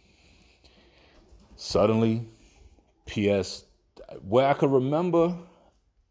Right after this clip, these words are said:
the first real, that was, like, awkward microtransaction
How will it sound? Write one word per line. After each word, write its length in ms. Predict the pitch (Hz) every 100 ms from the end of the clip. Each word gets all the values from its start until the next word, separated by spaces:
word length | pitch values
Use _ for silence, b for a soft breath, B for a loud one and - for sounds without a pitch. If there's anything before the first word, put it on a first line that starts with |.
| b b b b b _
the 100 | 101
first 540 | - 135 135 123 - -
real, 720 | 98 98 120 123 117 104 - _
that 160 | - 95
was, 160 | 98 92
like, 160 | 85 - _
awkward 480 | - 117 123 107 113
microtransaction 1120 | 98 104 107 98 - 107 101 98 101 - 98